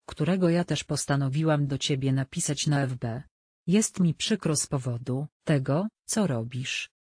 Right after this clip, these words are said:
Jestem zdumiona bezmyślnością i brakiem inteligencji dziennikarzy, którzy jeśli już próbują wykreować cię na skrzywdzoną matkę Polkę, próbującą stanąć na czele innych matek, którym tylko się wydaje,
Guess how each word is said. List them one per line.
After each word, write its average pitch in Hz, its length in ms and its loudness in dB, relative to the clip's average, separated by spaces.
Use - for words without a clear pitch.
Jestem 180 400 2
zdumiona 156 480 2
bezmyślnością 151 920 0
i 135 100 2
brakiem 139 460 -2
inteligencji 139 760 0
dziennikarzy, 131 800 -2
którzy 143 300 0
jeśli 143 300 0
już 147 220 -2
próbują 143 520 0
wykreować 123 840 -4
cię 185 180 0
na 185 120 2
skrzywdzoną 160 720 0
matkę 139 360 -2
Polkę, 117 600 -6
próbującą 160 680 2
stanąć 156 500 2
na 143 160 0
czele 156 260 0
innych 156 560 2
matek, 120 500 -4
którym 143 380 2
tylko 160 300 -4
się 127 340 -4
wydaje, 139 640 0